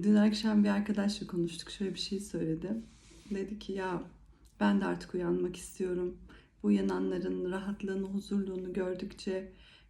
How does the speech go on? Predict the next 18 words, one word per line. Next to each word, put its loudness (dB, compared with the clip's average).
ben 12
de 12
artık 0
rahat -4
bir 0
hayata -2
yaşamak -2
istiyorum." -6
gibi -4
bir -8
cümle -2
kurdu. -6
Ee, -2
arkadaşlar 2
şöyle 4
zannediyoruz 0
galiba, -2
hani 4